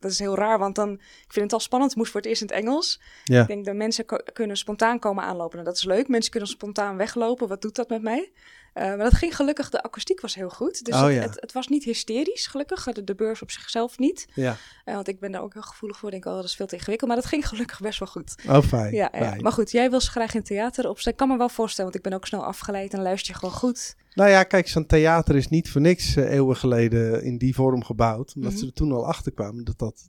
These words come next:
Speaker 2: het, het brein het meest gefocust houdt.
Speaker 1: Ja.
Speaker 2: En de kunst is dat de mensen die in de zaal zitten, die moeten zichzelf vergeten. Wat inhoudt,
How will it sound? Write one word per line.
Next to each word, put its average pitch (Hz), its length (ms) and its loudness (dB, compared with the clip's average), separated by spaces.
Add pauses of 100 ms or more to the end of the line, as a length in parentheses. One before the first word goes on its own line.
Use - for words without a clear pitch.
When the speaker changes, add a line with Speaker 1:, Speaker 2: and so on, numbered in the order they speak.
(120)
Speaker 2:
het, - 280 -12
het 117 200 -8
brein 123 320 0
het 117 180 -8
meest 113 460 -8
gefocust - 640 -4
houdt. - 340 -10
Speaker 1:
Ja. 208 240 -8 (320)
Speaker 2:
En 120 200 -4
de 117 100 2
kunst 190 440 6
is 143 380 0 (720)
dat 135 180 -2
de 131 60 -2
mensen 143 380 4
die 143 120 0
in 143 100 2
de 127 80 0
zaal 170 320 8
zitten, 160 400 4
die 143 120 -2
moeten 156 260 -2
zichzelf 160 720 0
vergeten. 117 840 -2 (100)
Wat 113 200 -10
inhoudt, 170 580 -4